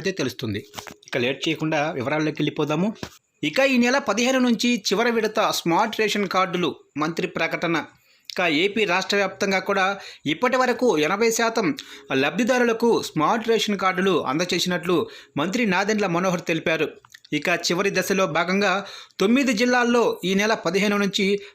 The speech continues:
పంపిణీ ప్రారంభిస్తాము. అక్టోబర్ ముప్పై ఒకటి వరకు కార్డుల్లో మార్పులు చేర్పులను ఉచితంగా చేసుకోవచ్చు. పొరపాట్లు ఉంటే గ్రామ వార్డు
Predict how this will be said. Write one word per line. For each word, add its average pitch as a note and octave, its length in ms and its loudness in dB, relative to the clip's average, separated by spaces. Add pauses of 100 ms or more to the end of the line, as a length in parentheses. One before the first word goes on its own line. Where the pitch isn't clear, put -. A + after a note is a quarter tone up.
(120)
పంపిణీ F#3 360 0 (100)
ప్రారంభిస్తాము. E3 680 0 (560)
అక్టోబర్ G#3 460 2
ముప్పై G#3 240 -2
ఒకటి G3 220 0
వరకు G3 240 2 (200)
కార్డుల్లో A3 420 4 (140)
మార్పులు G#3 360 2 (100)
చేర్పులను G3+ 500 2 (460)
ఉచితంగా B3 440 2 (160)
చేసుకోవచ్చు. F3 560 0 (440)
పొరపాట్లు B3+ 540 2
ఉంటే A#3 200 2 (220)
గ్రామ F#3+ 200 2 (100)
వార్డు B3 220 2